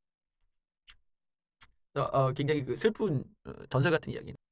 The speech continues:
근데 고등학교 때 바뀌었어. 고등학교 때는 이제 걔가 뭐라고 해야지, 이제 좀 폭상,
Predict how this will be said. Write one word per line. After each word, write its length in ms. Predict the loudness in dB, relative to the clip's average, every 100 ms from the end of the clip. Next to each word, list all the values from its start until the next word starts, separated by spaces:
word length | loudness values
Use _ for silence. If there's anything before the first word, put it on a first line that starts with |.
| -2
근데 180 | 2 4
고등학교 380 | 6 6 6
때 100 | 4
바뀌었어. 500 | 4 2 0 0 -6 -6 0
고등학교 420 | 2 4 2 0
때는 440 | 4 4 4 0 -4 _ _ _ -4
이제 60 |
걔가 480 | 2 6 6 6 0 -10 _ _
뭐라고 280 | -4 0 0
해야지, 160 | -2
이제 140 | -4 -6 _ _ _ _
좀 340 | -10 -10 -16 -20 -12
폭상, 360 | -6 4 4